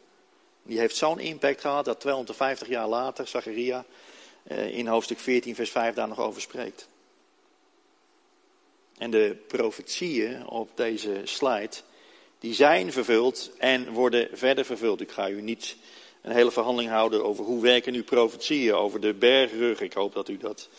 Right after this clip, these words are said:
wat weet. Als je op de ene berg staat, zie je in één keer, "Oh, maar dat komt er ook nog aan." Nou, negentien achtenveertig zien sommigen als de absolute terugkeer naar het land. Nou, ik ben daar niet mee eens.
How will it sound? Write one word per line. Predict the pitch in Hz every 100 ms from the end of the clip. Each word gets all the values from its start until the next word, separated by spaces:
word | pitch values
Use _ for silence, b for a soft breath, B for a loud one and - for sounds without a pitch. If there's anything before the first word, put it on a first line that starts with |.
| B B B
wat | - 87
weet. | 110 107 -
Als | -
je |
op | -
de |
ene | 104 107
berg | 104 104 98
staat, | 101 101
zie | 107
je |
in | 104
één | 104
keer, | 95
"Oh, | 101 104
maar | 107
dat | 131 135 -
komt | 139 127
er | -
ook | 170 -
nog | 120 -
aan." | 101 90 - B B B B -
Nou, | 120 95 87 - - _ _ _ _ _ _ _ _ _ _ _ _ _ _ _ _ _ - -
negentien | 123 120 123
achtenveertig | 127 156 - 113 139 156 127
zien | - 123 113 -
sommigen | - 156 135 131 117 B B B B
als | - 113
de | -
absolute | - 139 - 135 127 123 120
terugkeer | 123 120 - 113
naar | 107
het | 104
land. | 101 85 -
Nou, | -
ik | 92
ben | 104
daar | 113 123
niet | 139
mee | 139 120
eens. | 92 - -